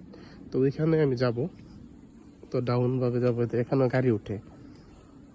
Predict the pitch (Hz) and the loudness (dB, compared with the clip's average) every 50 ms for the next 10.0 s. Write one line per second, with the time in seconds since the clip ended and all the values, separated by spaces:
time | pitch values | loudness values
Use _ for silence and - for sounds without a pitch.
0 | - 131 127 131 127 127 135 123 120 120 117 120 117 123 127 120 120 127 135 143 | -10 -4 -2 -2 0 2 2 2 2 2 0 0 0 0 -2 -2 0 0 0 0
1 | 143 147 - - 131 123 120 - - 139 127 127 127 127 127 131 123 - - 139 | 0 -2 -4 -4 -6 -6 -6 -4 0 0 2 4 4 4 4 4 2 0 -2 -2
2 | 131 123 120 - - - - - 123 110 117 131 185 - - - - - - - | -2 -2 -4 -6 -8 -10 -4 -2 -2 0 2 0 0 -2 -6 -14 -20 -20 -20 -20
3 | - - - - - - - - - - - - - - - - 139 131 131 131 | -20 -20 -20 -20 -20 -20 -20 -20 -20 -20 -20 -20 -20 -14 -6 -2 -2 0 0 2
4 | 123 131 135 - 135 123 123 - 131 123 117 123 - - 131 120 104 - 95 95 | 2 2 4 4 4 2 2 2 -2 -2 -2 -2 -4 -4 -4 -4 -4 -6 -8 -12
5 | - - - - _ - - - - - - - - - - - - - - - | -14 -20 -20 -20 _ -20 -20 -20 -20 -20 -20 -20 -20 -20 -20 -20 -20 -20 -20 -20
6 | - - - - - - - - - 143 - - 160 147 135 123 117 127 113 120 | -20 -20 -20 -20 -20 -20 -14 -8 -8 -6 -2 -2 0 0 0 0 0 -2 -4 -4
7 | 117 123 117 117 113 107 - - 113 98 - 113 104 101 104 - - - - - | -4 -4 -4 -4 -6 -8 -8 -10 -12 -10 -10 -10 -8 -8 -10 -12 -16 -20 -20 -20
8 | - - - - - - - - - - - - - - - - - - - - | -20 -20 -20 -20 -20 -20 -20 -20 -20 -20 -20 -20 -20 -20 -20 -20 -20 -20 -16 -8
9 | - 127 120 117 - 120 110 117 113 120 117 123 120 - 120 101 104 127 170 | -6 -6 -6 -4 -4 -4 -4 -2 -4 -4 -4 -4 -4 -4 -6 -4 -4 -4 -6